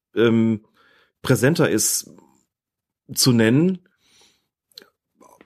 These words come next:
Auch in Bundesliga-Schiedsrichterkreisen wird inzwischen von, wird inzwischen ganz offen von Doxo gesprochen.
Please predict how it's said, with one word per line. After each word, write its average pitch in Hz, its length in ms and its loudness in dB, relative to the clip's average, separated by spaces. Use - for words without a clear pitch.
Auch 135 200 -2
in 151 180 0
Bundesliga-Schiedsrichterkreisen 160 1300 0
wird 151 120 2
inzwischen 143 400 0
von, 131 560 0
wird 110 300 -8
inzwischen 139 260 -2
ganz 135 140 0
offen 131 160 0
von 123 240 0
Doxo 110 420 2
gesprochen. 82 580 -10